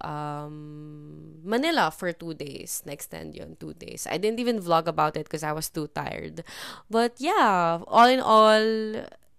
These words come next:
sobrang eventful ng twenty twenty-two. So, I did that. So, yay me. And the third,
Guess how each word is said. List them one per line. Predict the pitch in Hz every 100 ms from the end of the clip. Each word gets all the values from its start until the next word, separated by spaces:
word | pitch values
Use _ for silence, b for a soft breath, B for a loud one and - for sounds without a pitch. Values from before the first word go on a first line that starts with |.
| _ _ -
sobrang | - 208 202 208 196
eventful | 175 170 165 170
ng | 160
twenty | 165 165
twenty-two. | 165 156 165 - - -
So, | - 80 - - - _ -
I | - 196
did | 226 285
that. | 214 160 190 302 - -
So, | - 180 170 170 180 B B 233 -
yay | 190 185 220 220
me. | 214 247 294 262 254 247 _
And | 208 202 190
the |
third, | 190 - 262 269 269 233 226